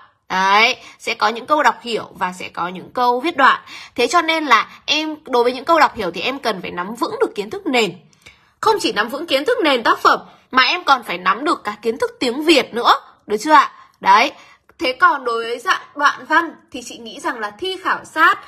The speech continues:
nó sẽ bám sát vào cái tiến trình học trên lớp của em. Nếu như tiến trình học trên lớp của em đang học đến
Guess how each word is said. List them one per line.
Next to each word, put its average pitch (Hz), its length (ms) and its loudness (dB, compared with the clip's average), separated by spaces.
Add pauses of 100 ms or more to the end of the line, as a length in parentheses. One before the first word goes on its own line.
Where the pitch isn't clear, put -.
(240)
nó 240 240 -2
sẽ - 320 -10
bám 233 380 2
sát 415 480 -2
vào 196 180 0
cái 196 160 -14
tiến 202 280 -6
trình 240 220 -8
học 202 180 -4
trên 226 160 -6
lớp 311 220 0
của - 140 -6
em. 247 240 -2 (520)
Nếu 240 160 0
như 339 180 0
tiến 233 220 0
trình 262 180 -6
học 226 160 -4
trên 269 160 -6
lớp 339 120 4
của 262 180 -2
em 254 260 -4
đang 269 180 4
học 247 220 -8
đến 185 360 -6